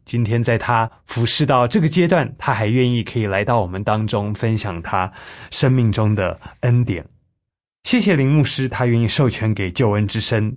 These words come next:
纳入在云彩飞扬福音见证宣教事工当中。我们希望林牧师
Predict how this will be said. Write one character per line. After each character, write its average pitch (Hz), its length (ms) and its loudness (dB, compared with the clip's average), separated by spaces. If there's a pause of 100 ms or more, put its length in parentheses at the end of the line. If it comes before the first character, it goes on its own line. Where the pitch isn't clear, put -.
纳 107 180 0
入 101 180 0
在 101 240 -4
云 95 260 -4
彩 120 220 -2
飞 120 240 0
扬 98 300 0 (100)
福 - 220 -2
音 147 180 4
见 147 240 2
证 117 380 0
宣 151 260 2
教 139 240 2
事 123 220 -2
工 123 200 2
当 127 220 2
中。 123 300 -2 (560)
我 165 60 0
们 185 100 4
希 240 160 0
望 214 240 2
林 127 100 4
牧 156 180 4
师 135 360 -2